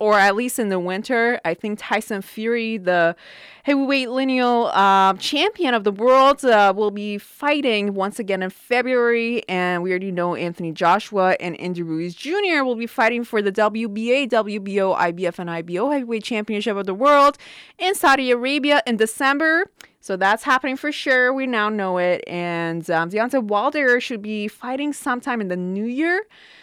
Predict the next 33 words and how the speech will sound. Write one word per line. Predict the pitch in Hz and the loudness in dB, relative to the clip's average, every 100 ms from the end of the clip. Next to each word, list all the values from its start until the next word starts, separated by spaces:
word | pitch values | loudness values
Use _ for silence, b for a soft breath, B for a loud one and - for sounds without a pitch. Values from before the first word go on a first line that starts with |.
| b _ | b _
So | 277 | -4
that's | 247 302 359 - - - | 2 2 2 -2 -16 -2
everything | 277 320 392 466 440 | 2 4 4 4 4
that's | 302 - | 2 2
coming | 277 269 | 0 2
up | 262 | 0
in | 240 226 | 0 0
terms | 247 240 | 0 0
of | 233 208 | -2 -2
heavyweight | 240 262 294 277 | -6 -4 -4 2
boxing. | 285 294 - 294 302 294 262 | 2 2 0 0 0 -2 0
But | 226 214 208 202 | 4 6 6 4
when | 233 427 | 0 -4
it | 622 | -4
comes | 262 269 - | -4 -4 -2
to | 285 226 | -2 -2
lighter | 190 175 185 226 254 | -2 0 0 0 -2
weight | 254 254 - - | -2 -4 -6 -6
divisions | 240 262 269 277 | -2 0 -2 -4
in | 285 | -2
boxing, | 269 277 285 302 294 302 B B B B _ | 2 2 0 -2 0 -2 B B B B _
things | 359 480 | -2 2
are | 640 | 2
pretty | 370 370 | 4 4
interesting | 330 330 294 247 | 4 2 0 0
too. | 220 - 359 415 311 277 302 285 | -2 -2 2 4 4 4 4 4
Um, | 233 226 226 208 | 4 4 2 0
I | 233 | -2
think | 392 392 | -2 -2
in | 262 | -2
the, | 208 214 196 190 202 - | 2 4 4 0 -6 -8
I | |
think, | 240 - | -10 -10